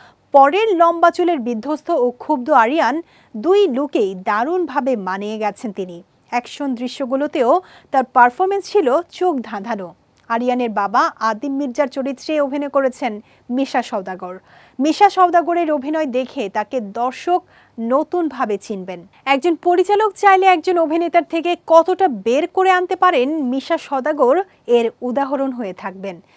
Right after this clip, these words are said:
শাকিবের নায়িকার চরিত্রে কলকাতার ইথিকা পালও দারুণ কাজ করেছেন।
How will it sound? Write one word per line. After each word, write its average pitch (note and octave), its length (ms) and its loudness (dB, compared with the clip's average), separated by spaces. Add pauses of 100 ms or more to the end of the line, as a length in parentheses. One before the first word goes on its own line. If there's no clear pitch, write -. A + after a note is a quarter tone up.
(240)
শাকিবের C#4 460 0
নায়িকার B3 400 0
চরিত্রে C#4 460 -4
কলকাতার F4 460 0 (100)
ইথিকা C#4+ 340 -4
পালও E4+ 360 2
দারুণ D#4+ 640 -2
কাজ G#3 280 -4
করেছেন। G3+ 480 -10